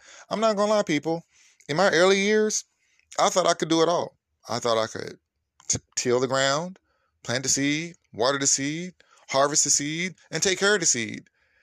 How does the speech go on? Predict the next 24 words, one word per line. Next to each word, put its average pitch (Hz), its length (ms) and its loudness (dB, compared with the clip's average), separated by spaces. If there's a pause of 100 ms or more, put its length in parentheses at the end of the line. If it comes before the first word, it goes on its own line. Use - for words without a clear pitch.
(240)
And 143 140 0
I, 147 60 2
and 147 100 -4
I, 147 300 0
I 143 40 -4
hate 160 260 -6
to 135 60 -4
say 196 200 2
it, 147 40 -4
guys, 117 360 -2
I 139 140 0
recognized 123 840 -2
late 127 220 -4
in 151 60 -8
the 139 80 -8
game 131 380 -4
that 117 240 -4 (600)
I 107 100 -8
couldn't. - 440 -8 (560)
I 120 60 0
wasn't 135 340 -2
good 151 180 0
at - 160 -6
it. - 140 -16